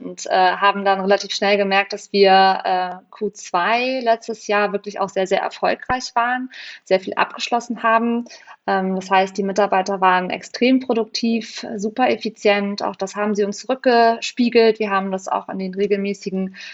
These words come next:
ähm, H-R-Catch-ups, die wir mit allen Mitarbeitern eingeführt haben, abgefragt, wie es den Leuten eigentlich geht.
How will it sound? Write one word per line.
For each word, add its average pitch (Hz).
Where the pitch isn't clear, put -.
ähm, 190
H-R-Catch-ups, 220
die 214
wir 208
mit 208
allen 208
Mitarbeitern 202
eingeführt 202
haben, 202
abgefragt, -
wie 208
es 202
den 202
Leuten 196
eigentlich 190
geht. 220